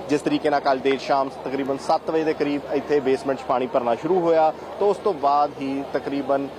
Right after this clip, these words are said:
ਉਹਨਾਂ ਬੱਚਿਆਂ ਨੂੰ ਥੋੜ੍ਹਾ ਜਿਹਾ ਸਮਾਂ ਲੱਗਾ ਤੇ ਉਹਨਾਂ ਦੀ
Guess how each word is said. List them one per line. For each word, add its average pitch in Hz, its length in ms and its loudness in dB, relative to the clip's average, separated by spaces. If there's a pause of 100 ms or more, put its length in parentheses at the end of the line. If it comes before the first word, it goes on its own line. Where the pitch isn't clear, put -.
(180)
ਉਹਨਾਂ 147 440 2
ਬੱਚਿਆਂ 139 360 2
ਨੂੰ 131 200 -2 (560)
ਥੋੜ੍ਹਾ 262 220 2
ਜਿਹਾ 226 120 4
ਸਮਾਂ 151 280 0
ਲੱਗਾ 127 320 2
ਤੇ 156 180 -6
ਉਹਨਾਂ 143 200 2
ਦੀ 127 120 -4